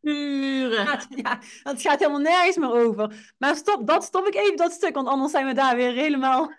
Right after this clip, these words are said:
Speaker 2: <laughs> op aan het
Speaker 1: Ja,
Speaker 2: doorgaan.
Speaker 1: ja. We doen wel vijf afleveringen dan.
Speaker 2: Ja,
Speaker 1: Ja.
Speaker 2: dat, dat denk ik wel, want dat, eh, gaat wel lukken. Oh, de tijd gaat echt zo snel, maar we zijn nog, eh,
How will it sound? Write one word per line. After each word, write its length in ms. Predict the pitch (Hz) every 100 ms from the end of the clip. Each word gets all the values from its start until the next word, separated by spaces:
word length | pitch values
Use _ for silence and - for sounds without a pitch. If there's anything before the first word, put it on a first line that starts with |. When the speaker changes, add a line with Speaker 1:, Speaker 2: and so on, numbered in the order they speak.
| 403
Speaker 2:
<laughs> 260 | 415 -
op 120 | 349 302
aan 100 | 277
het 100 | 208
Speaker 1:
Ja, 60 |
Speaker 2:
doorgaan. 520 | 254 294 294 285 220
Speaker 1:
ja. 80 | 214 - - -
We 80 | 220
doen 100 | 247
wel 160 | 240
vijf 200 | 240 233
afleveringen 680 | 233 175 180 175 180 180 190
dan. 260 | 175 170 185
Speaker 2:
Ja, 140 | 262 311
Speaker 1:
Ja. 140 | 294
Speaker 2:
dat, 200 | 262 -
dat 300 | 247 214 302
denk 200 | 294 330
ik 100 | 359
wel, 240 | 349 381 262
want 160 | 254
dat, 240 | 262 302 -
eh, 140 | 320
gaat 160 | 339 302
wel 100 | 311
lukken. 400 | 339 392 220 185
Oh, 400 | - 226 269 202 180
de 120 | 214
tijd 280 | 269 254 254
gaat 140 | 240
echt 280 | - 233 -
zo 220 | 196 254
snel, 340 | 302 254 285
maar 100 | 254 240
we 120 | 240
zijn 160 | 254
nog, 160 | 240 -
eh, 340 | - 240 233